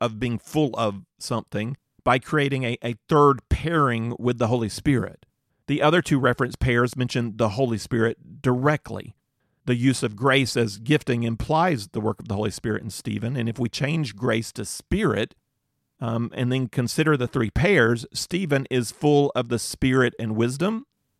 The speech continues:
full of the Spirit and faith, and full of, of grace, or full of the Spirit and power. The wisdom, faith, and power Stephen displays in ministry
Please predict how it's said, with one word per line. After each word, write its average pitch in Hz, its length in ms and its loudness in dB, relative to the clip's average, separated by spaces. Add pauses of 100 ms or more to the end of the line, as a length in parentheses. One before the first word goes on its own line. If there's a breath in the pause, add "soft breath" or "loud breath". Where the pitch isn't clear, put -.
full 151 500 6
of 120 160 -2
the 117 100 -2
Spirit 139 600 2
and 117 160 -4
faith, 147 600 0 (400)
and 127 240 0
full 156 300 6
of, 120 280 2
of 110 380 -4
grace, 127 480 2
or 123 140 4
full 147 260 0
of 120 100 0
the 110 100 -2
Spirit 135 560 0 (400)
and 127 220 0
power. - 580 0 (1200)
The 123 120 4
wisdom, 123 640 4
faith, 139 600 -6
and 113 220 -6
power 123 580 2
Stephen 120 520 0
displays 117 680 0
in 113 280 -2
ministry 120 580 0